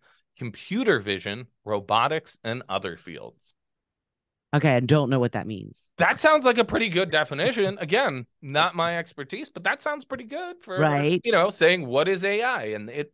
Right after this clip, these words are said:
Speaker 1: provided that back to me right away. I would say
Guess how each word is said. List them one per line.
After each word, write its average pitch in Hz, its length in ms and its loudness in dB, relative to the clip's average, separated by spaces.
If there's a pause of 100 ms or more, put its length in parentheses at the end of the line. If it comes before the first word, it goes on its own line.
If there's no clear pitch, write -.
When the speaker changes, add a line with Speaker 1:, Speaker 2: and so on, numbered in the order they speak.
Speaker 1:
provided 117 520 -2
that 107 240 -2
back 87 280 -4
to - 80 -18
me 90 160 -10
right 85 240 -10
away. 85 280 -12 (920)
I 135 120 2
would 175 160 0
say 156 340 2